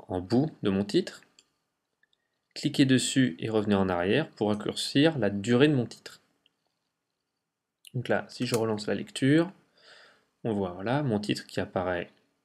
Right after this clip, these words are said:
sur quasiment la moitié de durée de ma première séquence et qui disparaît.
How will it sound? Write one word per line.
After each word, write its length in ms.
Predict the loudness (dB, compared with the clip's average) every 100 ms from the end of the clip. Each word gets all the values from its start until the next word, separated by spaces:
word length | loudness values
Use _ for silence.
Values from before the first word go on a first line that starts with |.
| _ _ -20
sur 240 | -12 -4
quasiment 440 | -2 0 0 2
la 100 | 2
moitié 320 | 4 2 0 -2
de 100 | -2
durée 460 | -2 -2 -2 -6 _ _ _ _ _
de 60 | -10
ma 120 | -8
première 400 | -10 -4 -4 -4
séquence 420 | -8 -4 -4 -2
et 80 | -6
qui 100 | -4
disparaît. 460 | -4 -2 -2 -2